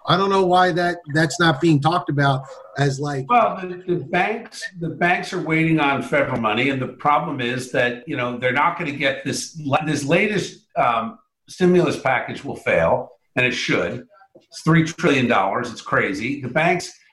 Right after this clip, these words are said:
Speaker 2: have no guarantee. They, they actually, in classic bank world, they made it difficult for people to get the money that was promised to them, but it had to go through the banks.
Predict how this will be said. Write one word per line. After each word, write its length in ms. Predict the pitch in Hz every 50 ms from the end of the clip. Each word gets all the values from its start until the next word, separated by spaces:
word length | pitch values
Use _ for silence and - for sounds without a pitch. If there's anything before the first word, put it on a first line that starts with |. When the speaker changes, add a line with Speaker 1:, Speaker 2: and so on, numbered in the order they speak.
| _ _ -
Speaker 2:
have 240 | - 151 147 135 151
no 200 | 170 185 196 175
guarantee. 720 | 160 175 175 170 165 156 143 127 - - 180 185 160 143
They, 220 | 147 185 196 - -
they 180 | 160 180 185
actually, 560 | 190 214 254 269 - - 233 208 175 170 160
in 140 | 147 143 143
classic 720 | - - - 196 180 185 185 175 - - - - - - - _ _ _ _ -
bank 460 | 131 - - 175 175 - 196 175 -
world, 520 | - 123 120 113 98 92 90 90 110 110 - - - _ _ -
they 80 | 156 160
made 220 | 175 185 185 165
it 160 | 135 123 -
difficult 560 | - 190 208 202 220 170 - 151 131 - -
for 80 | - -
people 240 | - 175 175 175 151
to 60 | 143
get 160 | 151 160 -
the 80 | 139 135
money 420 | 139 151 180 208 208 170 135 131 127
that 100 | 147 143
was 180 | 143 123 -
promised 420 | - 180 196 220 202 180 - - -
to 100 | 120 -
them, 140 | 92 98
but 80 | 110 120
it 100 | 117 104
had 160 | 135 151 151
to 60 | 151
go 160 | 143 143 139 143
through 100 | 143 139
the 60 | 117
banks. 380 | 120 165 185 170 - - -